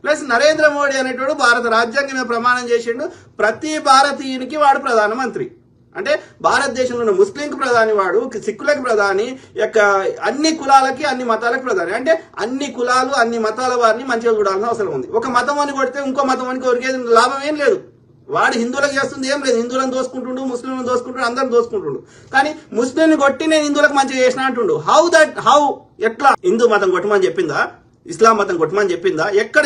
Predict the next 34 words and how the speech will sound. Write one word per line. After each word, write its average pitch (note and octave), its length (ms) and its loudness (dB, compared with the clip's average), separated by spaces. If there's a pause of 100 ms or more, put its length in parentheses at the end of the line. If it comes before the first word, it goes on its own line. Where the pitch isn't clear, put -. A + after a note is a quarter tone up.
చెప్పలే. A#3 220 2
ఏ B3+ 320 6
మతం A#3+ 360 0
చెప్పలే. A3+ 360 -2 (240)
ఉన్నదానికంటే C4 760 0
ఉన్నతంగా B3 400 -2
బతకడానికి B3 500 0
మతాలు A3+ 300 2
వచ్చినాయి A3+ 280 -4
తప్ప, G3+ 440 0 (240)
ఒక A3 100 -2
క్రమశిక్షణగా G#3+ 680 -4
బతకడానికి A#3 480 -2
మతాలు A#3+ 280 -2
వచ్చినాయి A#3 300 -2
తప్ప, G#3 400 0 (300)
ఏ-, A3+ 320 2
ఏది A#3+ 200 0
కొట్టుకదావమని A#3+ 720 0
ఏ A3+ 200 4
మతం B3 360 0
చెప్పదు. G#3+ 340 -4 (500)
అట్లా G#3 160 2
చెప్తే A3+ 440 2 (180)
ఎ-, F#3+ 420 -2
ఎక్కడన్నా B3 340 2
ఎవరితోటన్నా A#3 520 4
నిరూపించండి. G#3 600 0 (400)
ఏ A3 220 4
బైబిల్లో A3 440 2
అట్లా G3+ 160 -2
కొట్టు-, G3 260 -2
కొట్టుమని G#3 440 -2
ఉన్నదా, F#3+ 400 -2